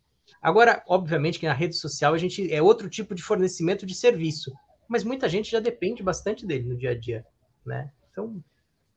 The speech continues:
eu, eu vejo problemas do ponto de vista legal mesmo de você estabelecer uma cobrança desse serviço no Brasil.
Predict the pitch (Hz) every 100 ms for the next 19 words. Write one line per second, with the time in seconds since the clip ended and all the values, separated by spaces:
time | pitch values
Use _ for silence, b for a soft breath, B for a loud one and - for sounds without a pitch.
0 | _ _ - - 139 156 160 151 196 180
1 | - 214 147 175 220 165 143 165 147 147
2 | 156 165 165 202 139 170 170 135 170 147
3 | 123 120 139 135 139 156 151 147 147 143
4 | 156 147 - 202 135 143 190 123 123 123
5 | - 127 131 - 165 - - 165